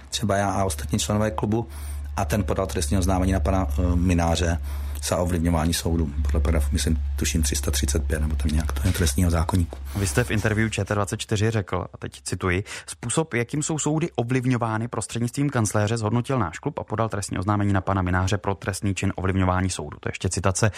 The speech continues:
Speaker 2: k tomu, co jste zmínil teď. Zajímá mě, pokud tedy si myslíte, že dochází k ovlivňování soudu, znamená to, že se tedy soudy, respektive soudci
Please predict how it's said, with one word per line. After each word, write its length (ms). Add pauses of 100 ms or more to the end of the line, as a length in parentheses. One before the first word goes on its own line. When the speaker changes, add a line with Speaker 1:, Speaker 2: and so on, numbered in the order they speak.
(240)
Speaker 2:
k 40
tomu, 320
co 140
jste 220
zmínil 580
teď. 260 (1040)
Zajímá 340
mě, 280
pokud 220
tedy 480 (640)
si 160
myslíte, 500
že 100
dochází 480
k 80
ovlivňování 540
soudu, 260
znamená 400
to, 100
že 100
se 120
tedy 180 (240)
soudy, 420
respektive 480
soudci 500